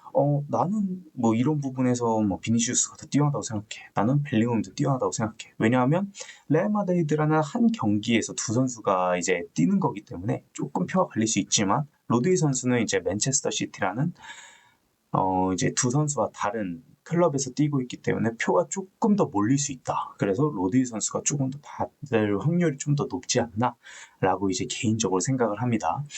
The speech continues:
물론 이 영상을 보시는 시청자분들은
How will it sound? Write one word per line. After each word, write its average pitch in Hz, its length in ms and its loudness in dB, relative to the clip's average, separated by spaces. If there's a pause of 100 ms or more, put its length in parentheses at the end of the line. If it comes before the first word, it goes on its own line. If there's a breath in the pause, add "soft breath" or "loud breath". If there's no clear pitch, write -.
(380 loud breath)
물론 180 640 2 (160)
이 117 420 4
영상을 110 380 2
보시는 101 320 0
시청자분들은 101 1040 0